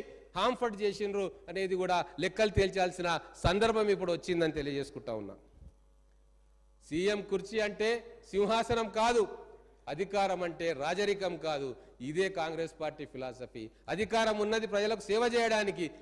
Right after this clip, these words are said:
కానీ గత పది సంవత్సరాల్లో ఏం జరిగింది అధ్యక్ష? ప్రగతి భవన్లో పాలన జరిగింది. రజనీకాంత్ గారు డైలాగ్ ఒకటి ఉంటది,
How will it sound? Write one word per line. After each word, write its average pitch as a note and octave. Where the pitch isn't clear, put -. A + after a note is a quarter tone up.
కానీ E3
గత D#3+
పది E3+
సంవత్సరాల్లో E3
ఏం E3+
జరిగింది E3+
అధ్యక్ష? E3
ప్రగతి F3
భవన్లో F#3+
పాలన F#3+
జరిగింది. F#3
రజనీకాంత్ G#3+
గారు A3
డైలాగ్ G#3+
ఒకటి G3+
ఉంటది, G#3+